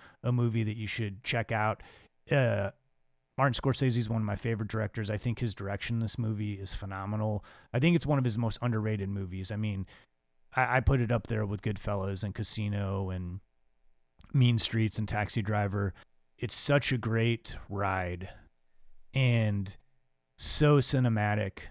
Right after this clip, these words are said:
There's never a dull moment in the movie. And I feel like it's a movie that has such energy and drive, but at the same time, it has its moments where it breathes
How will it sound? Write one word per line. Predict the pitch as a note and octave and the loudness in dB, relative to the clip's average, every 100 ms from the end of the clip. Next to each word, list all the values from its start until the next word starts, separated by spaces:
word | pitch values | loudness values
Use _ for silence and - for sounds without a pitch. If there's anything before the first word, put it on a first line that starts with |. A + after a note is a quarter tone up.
| - | -10
There's | C3 C#3 A2+ | 0 2 4
never | C#3 C#3 C3 | 4 6 4
a | A2+ | 4
dull | A#2 A2 | 2 2
moment | G#2 G2+ G2+ | 0 0 -2
in | G2 | -4
the | G2 | -2
movie. | G2 F#2 F#2+ F#2+ A#2+ | -2 -2 -6 -6 -2
And | A#2+ | 0
I | |
feel | - C#3+ | 2 2
like | B2+ A#2 | 2 2
it's | B2 B2 | 0 0
a | |
movie | A#2+ A#2 A#2+ | 2 2 2
that | G#2 | 0
has | A2 G#2 | -2 -2
such | - B2 - A2 | 0 -2 -2 -2
energy | A2 A#2+ B2+ B2+ B2+ - - - | 0 0 2 0 0 -4 -14 -4
and | A2+ | -2
drive, | G2 F#2+ F#2+ G2+ G#2+ A2 - - _ - | 0 0 0 2 0 -2 -8 -18 _ -2
but | A#2+ | -2
at | G2+ | 0
the | |
same | G2+ A2+ G#2+ | -2 0 0
time, | - A2 G2+ G2 - _ _ _ _ _ _ _ _ | 0 0 0 -4 -6 _ _ _ _ _ _ _ _
it | B2+ - | -8 -4
has | A#2+ G#2+ G#2+ | -2 0 0
its | A2+ - | -2 -2
moments | A2 A2 F#2+ | 0 0 0
where | A#2 G#2 | -2 -2
it | |
breathes | F2+ F#2 G2+ G#2 A#2+ A#2 - | -4 -4 -2 0 -2 -4 -10